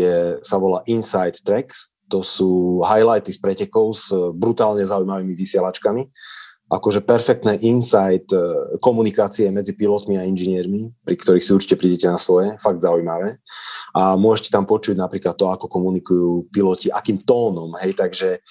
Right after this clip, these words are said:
takže vy ich vďaka tomu akoby, e, ste mohli lepšie spoznať.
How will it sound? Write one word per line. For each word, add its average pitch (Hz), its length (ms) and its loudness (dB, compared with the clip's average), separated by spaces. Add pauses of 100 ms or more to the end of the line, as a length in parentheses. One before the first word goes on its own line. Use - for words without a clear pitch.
(220)
takže 95 400 0
vy 98 240 2
ich - 80 2
vďaka 101 240 2
tomu 101 320 4
akoby, 92 560 0
e, - 0 - (560)
ste 90 400 2
mohli 101 240 2
lepšie 101 320 2
spoznať. 110 480 -4